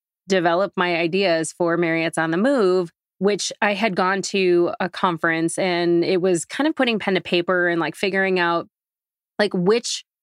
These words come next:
would take all the things that I'm passionate about and, like, create a system. And it, like, it, it was really, like, something that I had to not only do for myself, but I thought,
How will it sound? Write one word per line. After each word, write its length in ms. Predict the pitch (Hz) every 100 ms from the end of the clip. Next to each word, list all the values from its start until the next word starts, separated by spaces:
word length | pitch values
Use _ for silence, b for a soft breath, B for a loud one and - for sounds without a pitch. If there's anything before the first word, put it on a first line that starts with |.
| _ _
would 300 | 196 208 190
take 380 | 196 208 190 - -
all 260 | 202 226
the 100 | 214
things 240 | 196 214 190
that 80 |
I'm 100 | 180
passionate 380 | 175 202 202 185
about 340 | 165 160 160 160
and, 220 | 196 180
like, 220 | 170 175
create 340 | - 214 196
a 80 | 170
system. 640 | - 285 - - 135 120 147 -
And 560 | 196 185 180 180 175 - _ _
it, 100 | 180
like, 260 | 170 202 190
it, 80 | 220 202 -
it 160 | 214
was 180 | 208 185
really, 440 | 180 208 339 262
like, 240 | 170 160 -
something 480 | - 214 214 208 175
that 120 | 165
I 120 | 170
had 340 | 170 180 175 160
to 460 | 185 175 170 170 - _ _ -
not 140 | 277
only 200 | 403 339
do 140 | 196 196
for 100 | 190
myself, 540 | 175 156 143 165 214
but 120 | - 185
I 100 | 180
thought, 420 | - 190 190